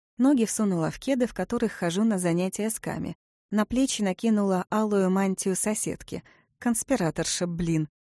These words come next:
В сумку положила пару булыжников из коробки. Итак, по плану первым делом зайти в библиотеку, чтобы вернуть книгу. Раз её до меня никто не нашёл, то ей там самое место.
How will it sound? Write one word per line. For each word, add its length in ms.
В 80
сумку 320
положила 480
пару 300
булыжников 640
из 140
коробки. 560
Итак, 420
по 100
плану 360
первым 400
делом 320
зайти 360
в 40
библиотеку, 720
чтобы 360
вернуть 460
книгу. 500
Раз 260
её 160
до 120
меня 280
никто 360
не 120
нашёл, 480
то 180
ей 320
там 240
самое 520
место. 520